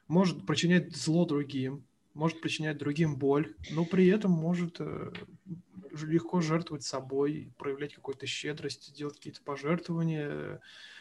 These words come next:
Вот, то есть это не, с одной стороны, нельзя такого человека назвать бескорыстным, потому что он одной рукой отбирает, другой даёт. Вот, одно убивает, другое спасает.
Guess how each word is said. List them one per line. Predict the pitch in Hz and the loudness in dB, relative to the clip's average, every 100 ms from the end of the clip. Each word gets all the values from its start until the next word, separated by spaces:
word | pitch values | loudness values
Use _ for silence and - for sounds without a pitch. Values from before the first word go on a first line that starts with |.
| - | -14
Вот, | 143 135 | -6 -4
то | 131 | -4
есть | 131 151 | -4 -6
это | 143 | -8
не, | 143 143 147 | -4 -4 -4
с | |
одной | 147 165 | 0 0
стороны, | 160 156 - | 0 -4 -4
нельзя | 151 160 | -4 -2
такого | 160 156 | -2 -2
человека | 165 160 156 | -2 -4 -4
назвать | 151 | -6
бескорыстным, | 143 - 170 196 190 131 | -8 -4 0 0 -2 -8
потому | 123 135 139 | -12 -10 -10
что | 127 147 | -8 -8
он | 139 | -8
одной | 151 156 | -4 -4
рукой | 147 147 | -2 -4
отбирает, | 139 147 170 160 | -4 0 0 0
другой | 151 151 143 | -2 -4 -2
даёт. | 151 151 127 - - - - - | -2 -2 -4 -8 -18 -18 -18 -12
Вот, | 143 131 127 | -8 -6 -6
одно | 139 | -6
убивает, | 139 139 147 180 156 | -4 0 2 2 0
другое | 139 143 | -2 -4
спасает. | 139 160 160 147 139 | -4 -6 -6 -6 -8